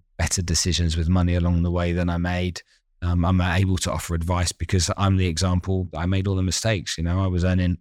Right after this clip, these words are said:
a fortune all those years ago, and I was spending a fortune too.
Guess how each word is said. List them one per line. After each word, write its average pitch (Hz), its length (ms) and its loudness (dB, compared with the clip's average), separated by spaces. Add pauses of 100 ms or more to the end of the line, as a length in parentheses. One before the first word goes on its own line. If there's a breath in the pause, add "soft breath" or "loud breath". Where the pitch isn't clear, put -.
a 85 80 -4
fortune 80 920 -2
all 98 160 -2
those 90 240 0
years 87 220 0
ago, 85 480 -2
and 87 400 0 (400)
I 92 80 2
was 87 160 2
spending 87 460 2 (160)
a - 80 -8
fortune 82 720 -2
too. 87 300 -2